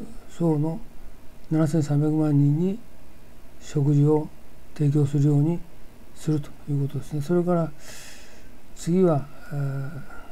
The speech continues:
ルワンダの話ですけど、生徒の食事ができる生徒を五万人増やすという。それから、にせ-、えーと、ニュージーランドは学校給食なかったんですけど、これを始めるということですね。それから、まあ、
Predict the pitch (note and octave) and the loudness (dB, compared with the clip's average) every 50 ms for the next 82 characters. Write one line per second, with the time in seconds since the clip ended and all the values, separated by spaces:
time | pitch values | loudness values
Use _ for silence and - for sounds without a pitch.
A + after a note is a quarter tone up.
0 | - - D#3 D3+ D#3+ F3 F3+ F#3+ F#3+ F#3 E3 D3 C#3+ C#3+ C#3+ C#3+ C3+ C3 A#2+ - | -6 -2 0 2 4 4 4 4 4 4 6 6 6 8 6 6 4 2 0 -4
1 | - - C3+ C3+ C3+ C3 - - - - - - - - - - - - - - | -4 -4 -2 -2 -2 -4 -6 -8 -8 -8 -8 -8 -8 -10 -10 -10 -10 -10 -8 -8
2 | - - - - - - - - - - - - - - - F3+ F3+ F3 F3 - | -8 -8 -8 -8 -8 -8 -8 -10 -10 -10 -12 -10 -10 -2 2 4 4 4 4 4
3 | D#3 C#3+ D3 C#3 - - D3 D3+ D#3+ E3+ E3 D#3+ E3 D#3 E3 D#3 C#3+ - C#3+ C#3+ | 4 4 4 4 2 2 2 4 6 6 6 6 6 6 6 4 4 4 2 2
4 | C#3+ C#3+ C3+ C3 C3 C3+ D3 D3+ D3+ C3+ C3+ C#3+ C#3+ C#3 - - - - - - | 2 2 0 2 2 2 4 4 4 4 4 2 2 2 0 -4 -8 -8 -10 -10
5 | - - C#3 - - - - - - - - - - - - - - - - - | -10 -10 -10 -8 -8 -8 -8 -8 -12 -12 -10 -10 -10 -8 -8 -8 -8 -8 -8 -10
6 | - - - - - - D3+ D3 D#3 D3+ D3 D3 C#3+ C#3+ F3+ F3+ F3 E3+ D#3+ C#3+ | -8 -8 -8 -6 -2 -2 0 2 2 2 4 2 2 4 4 2 2 2 0 -4
7 | C#3+ - - D#3 D3+ D3 C#3+ - D3+ D3+ D#3 D3+ D#3 F3+ G3+ A3 G#3+ A3+ B3 A#3+ | -6 -4 -2 0 0 0 0 0 0 0 0 2 4 6 8 8 8 8 8 8
8 | G#3+ E3+ D3 C#3 C#3 C3 C#3+ D3 C#3+ C#3+ - - F#3 F3 - E3 D3 - E3+ D3 | 8 8 8 6 6 4 4 4 2 4 4 4 4 4 4 4 4 4 4 4
9 | C#3 C#3+ D3+ E3 E3 C#3 - C#3+ C3 A#2 A2+ - - B2+ A#2+ B2 - - - - | 4 4 4 4 2 2 2 0 -2 -2 -4 -6 -6 -6 -6 -6 -6 -6 -6 -8
10 | - - - - - - - - - - - - D#3+ D3+ D#3 D3+ C#3 C#3 D3 C#3 | -8 -8 -8 -8 -8 -8 -8 -8 -8 -10 -6 -2 2 4 4 4 6 4 4 4
11 | C#3 C#3 C#3+ C#3 C3+ C#3 C#3 C#3 B2 B2 C3+ B2+ B2 - C#3+ C#3 C#3 - D#3 D#3 | 4 4 4 4 2 0 -2 -4 -6 -6 -6 -8 -6 -4 -4 -4 -2 -2 -2 -2
12 | D#3+ D#3+ D#3 - - D#3 D#3 D#3 D#3+ D#3+ D#3 D3+ - - - - - - - - | -2 -4 -4 -4 -4 -2 -2 -2 -2 -2 -2 -4 -6 -8 -8 -8 -8 -8 -8 -10
13 | - - - - - - - - - - - - - - - E3+ D#3+ D#3+ D3+ C#3+ | -10 -10 -12 -12 -12 -12 -10 -10 -12 -12 -12 -12 -12 -8 -6 -4 -4 -2 -2 -4
14 | C#3 | -4